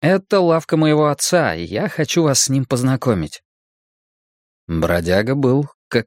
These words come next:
комок нервов. Очень грязный комок. «Ну, нет, ни в коем случае. Я не при параде, а тут достойное заведение. Как бы мне вас не оскандалить?» Отец приоткрыл дверь,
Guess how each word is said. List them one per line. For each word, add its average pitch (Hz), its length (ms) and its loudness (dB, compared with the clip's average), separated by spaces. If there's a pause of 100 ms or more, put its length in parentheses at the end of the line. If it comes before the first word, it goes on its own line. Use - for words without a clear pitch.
комок 135 480 -2
нервов. 123 560 -2 (440)
Очень 156 460 0
грязный 104 500 0
комок. 87 540 -8 (1040)
«Ну, 202 340 0
нет, 180 440 2
ни 160 320 2
в 147 80 -4
коем 160 260 2
случае. 131 680 2 (320)
Я 143 340 2
не 170 140 0
при 190 140 2
параде, 185 580 0
а 92 240 -2
тут 143 340 -2
достойное 147 600 2
заведение. 143 840 0 (100)
Как 156 280 -2
бы 160 120 2
мне 151 420 2
вас 131 380 0
не 175 360 -4
оскандалить?» 151 1120 0 (640)
Отец 95 440 -2
приоткрыл 90 520 -2
дверь, 98 540 -2